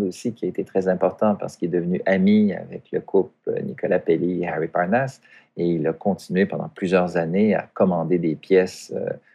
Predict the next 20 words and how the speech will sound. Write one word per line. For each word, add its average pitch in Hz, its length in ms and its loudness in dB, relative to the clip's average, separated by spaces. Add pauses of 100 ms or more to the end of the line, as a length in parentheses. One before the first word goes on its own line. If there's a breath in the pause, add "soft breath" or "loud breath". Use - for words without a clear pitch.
(140)
sur - 220 2
mesure 101 440 6
pour 92 200 -4
lui, 135 320 2 (420 soft breath)
euh, 90 240 4
et 92 120 6
même 98 220 4
Michael 92 360 -2
Jackson, 107 640 2
qui - 100 -2
a - 40 -2
porté 95 280 -2
une 95 120 2
des 95 180 4
vestes, 107 460 2 (100)
euh, - 420 -2 (360)
que 90 60 0
l'on 85 200 0
retrouve 95 560 0
sur - 240 -8